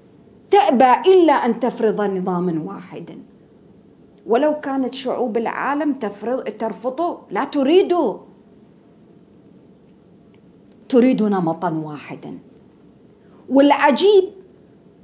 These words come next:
أن ما زاد في عنجهيتها وعجرفتها وغطرستها أنها تمرر هذه التصرفات والقوانين الشاذة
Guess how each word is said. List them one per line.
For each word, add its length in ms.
أن 320
ما 160
زاد 380
في 220
عنجهيتها 1080
وعجرفتها 920
وغطرستها 1080
أنها 500
تمرر 720
هذه 640
التصرفات 920
والقوانين 1120
الشاذة 720